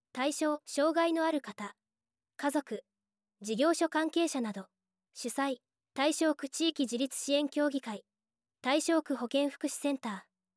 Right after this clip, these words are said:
問い合わせ、福祉三階三十五番。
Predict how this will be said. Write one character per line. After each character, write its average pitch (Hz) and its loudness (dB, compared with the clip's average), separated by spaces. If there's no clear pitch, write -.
問 269 0
い 311 2
合 311 2
わ 302 0
せ、 226 -6
福 - -2
祉 269 0
三 277 0
階 262 2
三 302 0
十 240 -2
五 196 -6
番。 196 -6